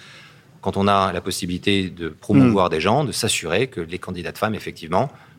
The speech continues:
Speaker 1: sont bien reconnus pour
Speaker 2: Ouais.
Speaker 1: pouvoir promouvoir, euh, euh, la parité homme-femme.
Speaker 2: Facile de recruter, euh, chez Quadient, pas trop de turnover ?
Speaker 1: Alors, le recrutement, c'est certainement un des sujets qui est, euh, le plus important pour moi en tant que patron aujourd'hui. On est dans un secteur très compétitif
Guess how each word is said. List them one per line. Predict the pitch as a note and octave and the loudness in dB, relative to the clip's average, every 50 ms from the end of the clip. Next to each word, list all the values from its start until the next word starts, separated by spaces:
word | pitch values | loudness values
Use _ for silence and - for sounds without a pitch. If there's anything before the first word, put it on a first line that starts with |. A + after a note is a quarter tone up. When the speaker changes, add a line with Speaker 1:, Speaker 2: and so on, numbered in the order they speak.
| - - | -12 -8
Speaker 1:
sont | - - - G#2 G2+ | -6 -2 0 0 0
bien | F#2 F#2+ F2+ | 2 0 0
reconnus | F2 E2 - - D#2+ D2 E2+ G#2 B2+ C3+ - - _ - | 0 -2 -2 -4 -4 -2 -2 -2 -2 -2 -6 -12 _ -4
pour | - B2 | -2 -2
Speaker 2:
Ouais. | A2 F#2+ | -2 -2
Speaker 1:
pouvoir | F2+ F2+ | -4 -8
promouvoir, | - - F2+ E2+ D#2+ D2 D2 F2+ G2 G2 F#2 F2+ | -10 -10 -8 -8 -6 -4 -2 -2 0 0 0 -2
euh, | E2+ E2 D#2+ F2 - - | -2 -2 -4 -6 -8 -10
euh, | G2 F#2 F#2 F#2+ | -12 -12 -12 -12
la | F#2+ F#2 F#2 F2+ F#2 F#2 F#2 | -10 -10 -10 -10 -12 -12 -10
parité | - E2 D#2+ E2+ - - - | -10 -10 -10 -12 -10 -10 -8
homme-femme. | B2+ - - - G#2 - - - E2 - - - - | -8 -8 -10 -14 -14 -14 -14 -14 -14 -16 -18 -20 -20
Speaker 2:
Facile | - - - - - - D3+ C3 - - F#3 F3 | -20 -18 -18 -8 0 2 2 4 4 2 4 6
de | D#3+ | 8
recruter, | D3+ C#3+ D3 - C#3 C#3 A#2+ D3+ | 8 8 6 6 4 2 4 6
euh, | D#3 E3 E3+ E3 D#3 D3 C#3+ | 6 6 6 6 6 6 6
chez | B2+ - - C#3 | 6 4 0 2
Quadient, | - C3+ C3 C3 C#3+ D3+ D#3+ E3 | 4 4 4 6 6 4 4 4
pas | D3+ - C#3 | 2 2 0
trop | B2 - C3+ C3 | 2 2 0 0
de | |
turnover ? | B2+ - B2+ B2+ B2+ B2+ B2 C3 C3+ C#3+ D#3 D#3+ D3+ A#2+ - - - - - - - - - - - B2+ | 2 2 4 4 4 4 6 6 6 6 4 2 -2 -6 -10 -14 -16 -16 -16 -20 -20 -20 -20 -4 0 2
Speaker 1:
Alors, | A#2 A2 F#2+ E2+ F2+ - - | 2 4 2 2 0 -4 0
le | B2+ A2 | 2 4
recrutement, | A2+ A#2 C3+ C3 - C3+ - - C3+ C3 B2+ A#2 | 4 4 2 0 -2 -4 -2 0 2 2 2 2
c'est | G#2 - - - | 0 -2 -4 -2
certainement | - - B2 A2+ A#2 A#2 A#2 | 0 0 2 2 2 2 2
un | G#2+ | 2
des | G2 | 0
sujets | F2+ - - G2+ G2 G#2+ G#2 | 0 -2 0 0 0 0 0
qui | G2+ - - F#2 E2+ E2+ | -2 -4 -4 -2 0 0
est, | E2 | 0
euh, | D2+ D#2 | 0 0
le | D2 D2+ | -2 -4
plus | - - F#2+ F#2+ | -6 -4 -2 -2
important | F#2+ - F#2+ F2+ - - G2 | -2 -2 -4 -4 -4 -4 -4
pour | - F#2 F2+ | -2 -2 0
moi | F#2 F#2+ | 0 0
en | F2 F2+ | 0 -2
tant | - F2 | -6 -8
que | E2 | -8
patron | - E2+ - - F2+ | -8 -10 -8 -6 -6
aujourd'hui. | E2+ D#2+ F#2 F2+ G2+ C3 D#3 | -4 -4 -4 -2 0 0 0
On | C#3+ G#2+ | 2 0
est | F#2+ | 0
dans | F#2 F#2+ F2+ F2+ | -2 -2 -2 -2
un | F#2+ | -2
secteur | F2 - G2 - - G2+ F#2 - | -2 -2 -4 -2 -4 -4 -4 -4
très | - - - - - B2+ B2 G#2+ - - - | -6 -6 -4 -2 0 0 0 -2 -4 -8 -10
compétitif | - G#2 - G2 - - - - - F3+ F#3+ - - | -10 -8 -6 -6 -8 -8 -10 -4 -2 -2 -2 -2 -6